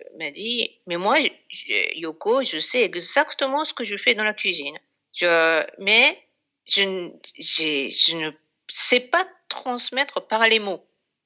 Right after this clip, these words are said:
Et j'ai une brigade, euh, j'ai une, une équipe, euh, et en fait, il faut que, qu'ils comprennent. » Donc, euh, toi, tu, tu dois traduire, tu dois, euh, tr-, euh, écrire,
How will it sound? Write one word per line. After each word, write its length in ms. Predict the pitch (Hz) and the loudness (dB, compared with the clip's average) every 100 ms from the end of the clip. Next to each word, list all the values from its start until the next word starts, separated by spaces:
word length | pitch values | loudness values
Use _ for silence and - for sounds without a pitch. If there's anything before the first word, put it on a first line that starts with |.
| _ _ _ - - | _ _ _ -20 -2
Et 320 | 233 302 339 208 | 4 6 4 2
j'ai 160 | 214 | 0
une 120 | 180 | -2
brigade, 720 | 151 156 170 220 247 269 277 202 | -4 -4 4 6 8 6 4 0
euh, 220 | 185 180 175 | -6 -6 -10
j'ai 60 | |
une, 140 | 160 156 | -16 -16
une 260 | 156 170 | -16 -14
équipe, 600 | 175 - 214 226 240 - 185 | -14 -12 -8 -6 -6 -8 -6
euh, 380 | 175 175 165 160 - _ - | -2 -2 -2 -6 -14 _ 0
et 100 | 175 | 0
en 180 | 156 | 0
fait, 220 | 156 240 170 | -2 -2 -2
il 100 | 147 | -6
faut 200 | 233 247 | -4 -4
que, 100 | 185 | -6
qu'ils 240 | - 147 | -8 -6
comprennent. » 480 | 190 202 254 202 156 _ _ _ _ _ _ _ _ _ - | -8 0 2 2 -2 _ _ _ _ _ _ _ _ _ -6
Donc, 360 | 190 175 160 - _ _ _ 180 | -2 -2 -6 -20 _ _ _ -2
euh, 840 | 170 127 98 - - - - 78 - - - - - - - - | 0 0 -2 -4 -6 -8 -6 -6 -8 -10 -12 -14 -18 -12 -10 -4
toi, 220 | - 254 | 2 2
tu, 260 | 247 190 170 | 2 0 -2
tu 140 | - - | -4 -4
dois 260 | 143 208 | 0 0
traduire, 720 | 233 - 240 220 208 220 135 156 - | 0 -4 -2 -2 -2 -2 0 0 -4
tu 160 | - 175 | -8 -10
dois, 640 | 170 202 240 254 220 180 | -2 2 4 6 4 0
euh, 60 | - | -4
tr-, 260 | - - 180 | -12 -10 -6
euh, 300 | 175 156 - - | -4 -6 -10 -10
écrire, 580 | 247 - - 226 240 | -10 -8 -6 -4 -4